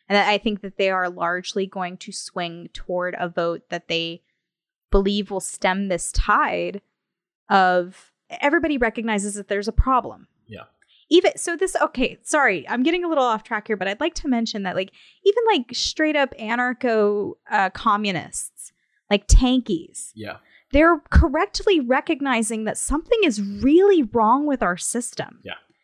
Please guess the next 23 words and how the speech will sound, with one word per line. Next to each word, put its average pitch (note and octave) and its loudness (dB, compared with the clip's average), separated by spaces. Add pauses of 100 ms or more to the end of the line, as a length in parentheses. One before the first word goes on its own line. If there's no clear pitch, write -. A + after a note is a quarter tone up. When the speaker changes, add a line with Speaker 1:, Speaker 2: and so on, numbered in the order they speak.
(320)
Speaker 1:
And C4+ 6
in C4 2 (100)
that E4+ 2
sense, - -2 (180)
anyone F#4+ 4
rejecting G#3+ 0
the G3 -2
two-party G#3 2
ideology F#3+ -2
can F4+ -4 (440)
sort A4+ 2
of A4+ -2
be E4 4
your D4 2
ally A#3+ 0
in F#3 -4
that - -10
sense. - -10
I'm F4+ -2
not E4+ -4
<laughs> - -
saying, A#3 0
like, F#3 -4